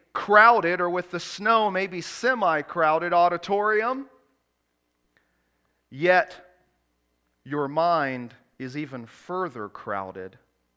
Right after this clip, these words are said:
which has separated you from individuals even sitting next to you. You can have on your agenda this week a full schedule,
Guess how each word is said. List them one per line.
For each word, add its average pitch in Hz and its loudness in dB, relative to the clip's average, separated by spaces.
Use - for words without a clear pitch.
which 123 -16
has 104 -12
separated 101 -12
you 98 -18
from 110 -20
individuals 123 -16
even 131 -18
sitting 143 -16
next - -16
to 107 -20
you. 78 -20
You 214 -4
can 208 -4
have 190 0
on 190 0
your 196 0
agenda 180 -4
this 151 -8
week 196 -10
a 151 -4
full 233 -4
schedule, 151 -6